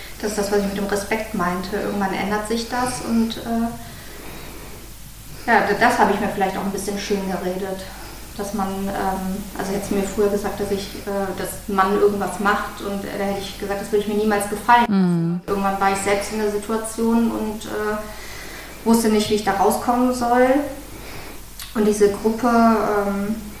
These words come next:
Speaker 1: ja, wie gesagt, das habe ich einmal gemacht, aber da hatte ich jetzt auch nicht das Gefühl, ähm, ich glaube, so eine, so eine Gruppe lebt ja auch von den Menschen, die da
Speaker 2: Mhm.
Speaker 1: sind.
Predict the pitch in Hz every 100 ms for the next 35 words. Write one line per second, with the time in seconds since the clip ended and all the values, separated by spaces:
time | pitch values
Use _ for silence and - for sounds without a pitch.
0 | - - - 160 175 185 185 185 - 196
1 | 190 190 196 202 196 196 208 - - -
2 | 196 190 190 - 202 - 208 220 208 202
3 | 202 208 202 - 208 208 202 208 208 -
4 | - - - - - - - - - -
5 | 208 202 202 196 196 196 - - - -
6 | - - - - - - - - - -
7 | 214 175 - - 147 214 214 202 - 180
8 | 208 202 - 208 208 202 226 208 - 196
9 | 196 196 226 226 240 233 233 233 233 240
10 | 233 - - 202 185 185 190 220 233 247
11 | 254 277